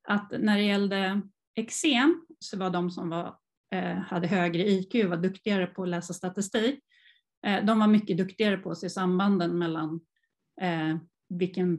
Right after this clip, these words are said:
typ av behandling som funkade för eksem och hur man skulle hantera det. Men när det gällde vapenlagarna så blev det ibland tvärtom istället, att man blev mycket duktigare på att inte se sambanden. Och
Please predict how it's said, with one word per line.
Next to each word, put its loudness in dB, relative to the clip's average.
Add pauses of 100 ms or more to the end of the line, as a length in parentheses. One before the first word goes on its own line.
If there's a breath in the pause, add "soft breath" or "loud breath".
(160)
typ -6
av -4
behandling 2
som -2
funkade -2
för -10
eksem -6
och -4
hur -4
man -2
skulle -10
hantera -4
det. 0 (220)
Men -2
när 2
det 2
gällde 0
vapenlagarna -4
så -10 (280)
blev -2
det 0 (1000)
ibland 6
tvärtom 2
istället, 0
att -2
man 4
blev 2 (180)
mycket 4
duktigare -2
på -4
att -8
inte 2
se -4
sambanden. -6 (1400)
Och -2